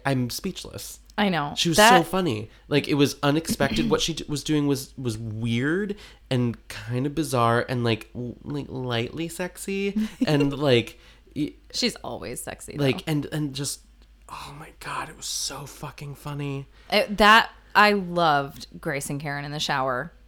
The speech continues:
Speaker 1: Mm-hmm.
Speaker 2: getting flooded. That was
Speaker 1: Yeah.
Speaker 2: fucking hilarious.
Speaker 1: I loved that, again, this week,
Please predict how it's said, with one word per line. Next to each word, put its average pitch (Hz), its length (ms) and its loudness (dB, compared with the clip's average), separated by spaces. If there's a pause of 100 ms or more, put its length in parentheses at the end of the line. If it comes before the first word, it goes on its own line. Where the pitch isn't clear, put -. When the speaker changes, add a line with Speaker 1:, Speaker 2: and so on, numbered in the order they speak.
Speaker 1:
Mm-hmm. 113 440 0
Speaker 2:
getting 123 240 -2
flooded. 110 480 -6
That 139 180 2
was 120 120 2
Speaker 1:
Yeah. 110 100 0
Speaker 2:
fucking 151 460 0
hilarious. 127 1000 -6
Speaker 1:
I 160 100 4
loved 175 280 4
that, 175 160 0
again, 131 580 0
this 127 300 -6
week, 117 300 -4